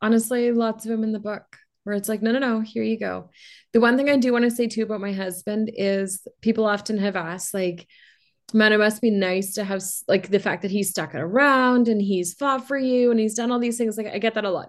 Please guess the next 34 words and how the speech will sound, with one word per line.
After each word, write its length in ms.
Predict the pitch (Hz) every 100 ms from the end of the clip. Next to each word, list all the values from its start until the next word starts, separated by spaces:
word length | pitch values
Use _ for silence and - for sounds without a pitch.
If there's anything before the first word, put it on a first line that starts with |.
| -
He's 260 | 214 226 220
a 60 |
very 340 | 202 190 170 160
amazing 400 | 147 131 123 78
man. 280 | - - - - - _ _ _ _ _ _ _ -
But 380 | 196 220 180
the 100 | 196
one 260 | 208 202 220
thing 260 | 240 226 226
that 360 | 233 214 - - _ _ _ _ _ _ -
I 120 | 214
often 300 | 202 196 226
point 180 | 214 208
out 120 | 175
to 80 | -
people 340 | 214 214 233
is 400 | - 202 196 185 -
he 140 | 175 214
never 280 | 202 214
said 200 | 247 262
he'd 180 | 226 233
stick 260 | - 233 220
around 300 | 202 190 190
forever. 540 | 190 175 180 220 240 233
He 180 | 220
said, 180 | 214 226
"As 140 | 208 208
long 240 | 202 214
as 180 | 220 185
you 400 | 180 180 196 202
are 140 | 214
fighting 360 | 208 220 214 226
for 160 | 226
you, 360 | 233 233 262 262